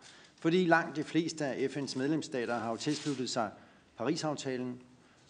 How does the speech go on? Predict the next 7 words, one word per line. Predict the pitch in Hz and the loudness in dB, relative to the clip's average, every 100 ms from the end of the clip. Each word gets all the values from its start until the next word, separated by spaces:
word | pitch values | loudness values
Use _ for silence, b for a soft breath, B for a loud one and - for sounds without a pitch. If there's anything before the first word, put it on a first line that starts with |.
| - | -10
og | 156 165 | -2 0
skal | - 143 156 | 4 4 4
reducere | 151 120 107 190 175 151 139 - - - | 2 0 0 2 2 0 -4 -12 -20 -12
for | - | -2
eksempel | 185 - 147 - 123 - - - - | -2 0 -6 -4 -6 -8 -20 -18 -10
i | |
kødforbruget. | 156 127 113 120 117 85 | -6 -4 -4 -6 -8 -8